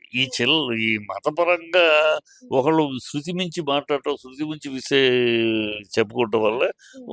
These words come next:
Speaker 1: ఇంకొకళ్ళకి పగ, కోపము, ప-, ఆక్రోశము.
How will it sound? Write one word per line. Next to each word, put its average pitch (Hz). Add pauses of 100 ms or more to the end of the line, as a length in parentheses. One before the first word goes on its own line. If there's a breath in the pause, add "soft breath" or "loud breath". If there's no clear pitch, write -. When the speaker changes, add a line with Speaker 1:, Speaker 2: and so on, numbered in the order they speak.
Speaker 1:
ఇంకొకళ్ళకి 170
పగ, 127 (320)
కోపము, 120
ప-, 90 (400)
ఆక్రోశము. 107